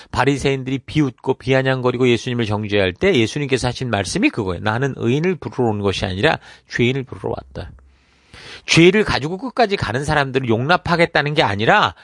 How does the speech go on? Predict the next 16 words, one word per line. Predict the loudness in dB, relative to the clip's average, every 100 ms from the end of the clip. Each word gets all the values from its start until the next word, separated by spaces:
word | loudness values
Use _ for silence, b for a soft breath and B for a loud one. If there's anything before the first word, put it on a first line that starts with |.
| B B B
죄를 | -4 2 2 2
가지고 | -2 -4 -4 -4
죽음으로 | -4 -4 -4 -2 -2
가는 | -2 -2
자들에게서 | -2 0 0 0 2 2 2 4 4 4
그 | -2 -4
죄를 | 4 4 4
떼어나겠다라고 | 0 0 0 0 -4 -2 -2 2 0 0 -2 -4 -4 -6 -8
말씀하시는 | -8 -10 -12 -14 -14 -16 -18
거죠. | _ _ _ _ _ _ _ _ _ _
그러니까 | 2 4
하나님의 | 4 2 2 2
눈에는 | 0 -2 -4 -6 b b b _ -4
죄인도 | -2 0 -2
소중한 | -6 -8 -4 -4 -4
거죠. | -10 -10